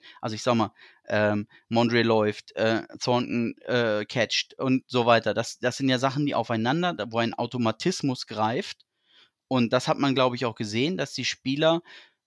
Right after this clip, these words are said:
auch auf dem Feld alle in diesen Automatismus verfallen sind, dass sie sich gar nicht Gedanken gemacht haben, kommt jetzt dieser Pass Rush oder sonst was, sondern wir wissen, was wir können und das haben wir hundertfach geübt und diese Serie von aufeinander abgestimmten Plays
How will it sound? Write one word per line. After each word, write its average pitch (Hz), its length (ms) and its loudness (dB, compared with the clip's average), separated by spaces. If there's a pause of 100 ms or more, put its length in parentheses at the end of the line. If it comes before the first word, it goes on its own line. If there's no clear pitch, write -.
(160)
auch 143 260 0
auf - 180 2
dem 196 160 -2
Feld 120 320 -2
alle 139 260 4
in 131 140 2
diesen 131 240 -2
Automatismus 131 840 -2
verfallen 143 540 0
sind, 98 440 -6
dass - 140 -6
sie 127 80 -8
sich 113 160 -10
gar 120 160 4
nicht 123 140 -2
Gedanken 131 340 0
gemacht 113 300 -2
haben, 107 120 -4
kommt 113 220 -6
jetzt - 220 -6
dieser 107 260 -4
Pass 110 340 -4
Rush 110 280 -4
oder 104 240 -4
sonst 110 260 -4
was, 131 180 -4
sondern 117 340 -2 (320)
wir 131 340 0
wissen, 139 240 0
was 123 180 -4
wir 123 160 -2
können 180 420 0
und 123 120 -4
das 120 160 -6
haben 127 100 0
wir 127 160 0
hundertfach 175 480 -2
geübt 147 480 -4 (320)
und 120 320 -2 (100)
diese 165 320 -4
Serie 135 840 0
von 127 200 -2
aufeinander 120 500 0
abgestimmten - 600 -4
Plays 131 480 -2